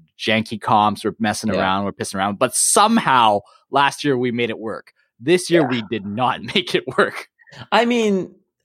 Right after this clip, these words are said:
Speaker 2: I hate to do this, and I, I'm gonna go and, and compare us ple-, uh, plebeians playing this game on ladder to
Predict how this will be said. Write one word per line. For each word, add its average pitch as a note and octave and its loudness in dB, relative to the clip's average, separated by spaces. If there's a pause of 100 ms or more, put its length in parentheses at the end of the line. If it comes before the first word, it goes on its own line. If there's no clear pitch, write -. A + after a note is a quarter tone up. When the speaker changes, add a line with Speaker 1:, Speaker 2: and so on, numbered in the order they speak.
Speaker 2:
I E3+ 4
hate G3+ 0
to F3 -4
do B2+ 0
this, C#3 0
and A#2 2
I, C#3 0
I'm C#3+ 0
gonna C#3 0
go B2+ 4
and, A#2 0
and A2 -6 (100)
compare A#2+ 0
us A2 0
ple-, - -12
uh, B2 -6 (120)
plebeians A2+ -2
playing A#2 -2
this A2 -4
game A2 0
on G#2+ -2
ladder G#2 4
to G2+ -4